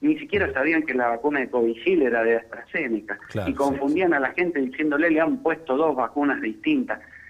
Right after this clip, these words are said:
Speaker 1: A ese nivel de miseria hemos llegado en la Argentina solo por querer manipular la información para llevarla a un lado o otro, u otro lado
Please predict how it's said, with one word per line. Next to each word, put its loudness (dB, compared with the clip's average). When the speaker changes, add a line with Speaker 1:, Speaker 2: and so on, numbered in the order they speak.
Speaker 1:
A -2
ese -2
nivel 2
de 2
miseria 0
hemos 2
llegado 2
en 0
la 2
Argentina -2
solo 2
por 2
querer 0
manipular 0
la 2
información -2
para 0
llevarla 2
a -2
un 2
lado 2
o 0
otro, -4
u 0
otro 0
lado 2